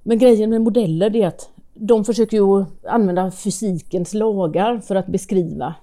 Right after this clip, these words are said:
vad som kommer att hända. Och de är inte bättre än det data som man kontrollerar dem emot. Om man har en modell som aldrig har blivit kontrollerad mot verkligheten, så är den sannolikt ganska osäker. Men en modell som gravitation till exempel, den kontrollerar man ju hela, hela tiden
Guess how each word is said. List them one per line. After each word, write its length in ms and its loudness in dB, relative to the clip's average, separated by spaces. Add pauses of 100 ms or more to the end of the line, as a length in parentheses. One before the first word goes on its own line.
(100)
vad 300 2 (100)
som 300 -4
kommer 220 -2
att 60 -2
hända. 520 0
Och 160 -4 (320)
de 280 2
är 540 -2
inte 320 2
bättre 500 -2
än 100 2
det 140 2
data 560 -2
som 160 -4
man 200 -4
kontrollerar 680 -2
dem 200 0
emot. 580 -2
Om 100 0
man 100 0
har 200 0
en 60 0
modell 320 0
som 140 -8
aldrig 280 -2
har 60 0
blivit 240 0
kontrollerad 560 -2
mot 140 -4
verkligheten, 680 -4
så 120 0
är 100 4
den 220 -2 (300)
sannolikt 580 -4
ganska 280 -2
osäker. 800 -2
Men 180 2
en 100 0
modell 260 2
som 160 -6
gravitation 760 -2
till 120 0
exempel, 320 -2
den 140 -4
kontrollerar 500 -2
man 180 -6
ju 100 -4
hela, 340 -2
hela 220 -2
tiden 580 -6